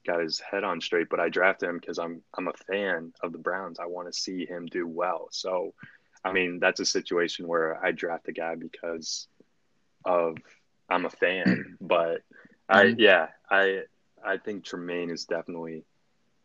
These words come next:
Speaker 1: uh, that's the pick that stands out the most to me of drafting someone absurdly high. I, I
Speaker 2: Hmm.
Speaker 1: don't think T-, I think Tebow was owned in, like, maybe four percent of the league at that time, and he was
Speaker 2: It
Speaker 1: drafted in the
Speaker 2: was
Speaker 1: first round for us.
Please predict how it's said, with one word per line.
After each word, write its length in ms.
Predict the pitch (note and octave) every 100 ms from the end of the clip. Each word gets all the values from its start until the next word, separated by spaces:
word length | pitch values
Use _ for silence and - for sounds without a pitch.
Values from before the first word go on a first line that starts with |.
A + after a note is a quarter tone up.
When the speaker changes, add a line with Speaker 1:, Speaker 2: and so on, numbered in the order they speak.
| _ _
Speaker 1:
uh, 360 | - E2 D#2+ E2 E2+ _ _ _ _ -
that's 200 | F2 F2 -
the 80 | -
pick 120 | F2 -
that 120 | E2+
stands 300 | - F2 D#2+
out 160 | D#2+ -
the 80 | F#2+
most 180 | F2+ -
to 40 | F#2
me 200 | F2+ F#2
of 120 | F#2 - _ - -
drafting 400 | G2 F2 - F2
someone 580 | - F2+ E2 F2 E2+ G2 _ _ _ _ _ -
absurdly 760 | F#2 - - E2+ D#2+ - - -
high. 260 | G1+ - - _ _ -
I, 80 | A#2+ C3
I 0 |
Speaker 2:
Hmm. 60 | B2
Speaker 1:
don't 160 | C#3 B2+ -
think 180 | B2 G#2 _ _ -
T-, 220 | - B2 -
I 80 |
think 240 | A2 D3+ -
Tebow 300 | A#2 G#2+ F#2+
was 160 | E2+ - - F#2+
owned 240 | F#2 E2+
in, 100 | E2+
like, 180 | E2+ E2
maybe 280 | F2+ E2+ E2+ -
four 140 | G2+ F2+
percent 320 | - - E2
of 60 | E2
the 60 |
league 220 | E2 D#2 -
at 100 | -
that 180 | - -
time, 240 | - - _ _ -
and 100 | F#2
he 60 | F2
was 80 |
Speaker 2:
It 120 | G#2 A2
Speaker 1:
drafted 220 | F2+ F2 F2+
in 40 |
the 60 | F2
Speaker 2:
was 60 |
Speaker 1:
first 300 | - F2 -
round 240 | - - -
for 200 | - -
us. 160 | -